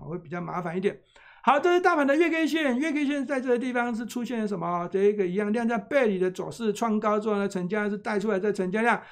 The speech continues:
这成交量大概只有六点二兆，这六点二兆上个月呢是七点九兆。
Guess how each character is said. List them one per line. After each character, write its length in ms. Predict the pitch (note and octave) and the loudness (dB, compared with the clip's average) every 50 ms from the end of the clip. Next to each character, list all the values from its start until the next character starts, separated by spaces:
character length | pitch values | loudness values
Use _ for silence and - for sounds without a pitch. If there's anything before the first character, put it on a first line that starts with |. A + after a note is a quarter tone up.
| - _ | -14 _
这 140 | - A#3 A#3+ | 0 0 0
成 180 | A#3 A#3 G#3+ | 2 2 2
交 100 | G#3+ A#3+ | 2 4
量 140 | B3+ B3 A#3+ | 2 2 2
大 120 | G#3 B3 A#3 | 2 2 0
概 120 | A#3+ A3+ | 0 0
只 100 | G#3 A3 | 0 0
有 120 | A3+ G#3+ | 2 2
六 240 | G#3 G#3 C#4+ D4 A#3+ | 0 0 0 0 0
点 260 | G#3 - F#3+ E3+ D#3+ E3 G3 | 0 0 0 -2 -2 -4 -6
二 220 | A#3 A#3 G#3+ G3+ | -2 2 2 2
兆， 400 | F#3 - C#4 C4+ A#3+ G3+ E3+ E3 | 2 2 4 4 4 4 4 2
这 140 | D#3+ A3+ A#3+ | 0 -2 -2
六 100 | D4 D#4 | -2 -2
点 160 | C#4 B3 A3+ | -2 -2 -2
二 100 | A#3+ B3+ | -2 -2
兆 220 | A#3+ C4+ C4 A3+ A3 | 0 2 2 2 2
上 220 | - D#4 D#4 C#4+ | 2 0 0 0
个 100 | A#3 G#3+ | 2 0
月 180 | G#3+ C4 C#4 B3+ | 2 2 2 0
呢 140 | A#3 A#3 A#3 | 0 -2 -2
是 160 | A3+ C4 A#3+ | -4 -6 -6
七 240 | - - - C4+ C4+ | -6 -4 -2 -2 0
点 240 | A3+ A3+ G3 G#3 G#3+ | 2 2 2 2 0
九 300 | G#3+ - G3+ D#3+ C#3+ C#3+ - | -2 -2 -4 -4 -6 -6 -2
兆。 320 | - C4+ G#3+ - - - | 0 2 2 0 -2 -8